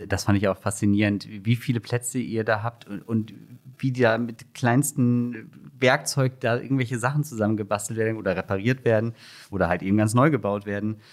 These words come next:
Da steckt ja auch so viel Liebe fürs Detail drin. Also so dieses, diese, wirklich dieses, ob's jetzt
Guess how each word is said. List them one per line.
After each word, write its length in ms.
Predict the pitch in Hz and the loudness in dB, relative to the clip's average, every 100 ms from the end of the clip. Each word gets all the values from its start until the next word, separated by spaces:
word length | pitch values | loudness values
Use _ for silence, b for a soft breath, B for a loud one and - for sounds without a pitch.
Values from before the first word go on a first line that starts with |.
| B - | B 0
Da 220 | 101 107 | 2 2
steckt 280 | - 127 - | -2 -6 -4
ja 100 | 117 | -4
auch 80 | 117 | -6
so 480 | - 160 190 196 | -6 0 0 0
viel 300 | 175 - 170 | -2 -2 -2
Liebe 280 | 151 156 135 | 0 0 -2
fürs 280 | 131 127 - | -4 -8 -6
Detail 400 | 123 - 117 127 | -6 -4 -2 0
drin. 220 | 110 95 | -2 -4
Also 200 | 90 110 | -4 -6
so 100 | 110 | -8
dieses, 360 | 107 117 117 113 | -8 -8 -8 -6
diese, 220 | 123 120 | -8 -6
wirklich 220 | 135 143 | -8 -8
dieses, 360 | - 120 117 - b | -8 -6 -6 -8 b
ob's 180 | - - | -8 -4
jetzt 320 | 135 127 - | -4 -6 -10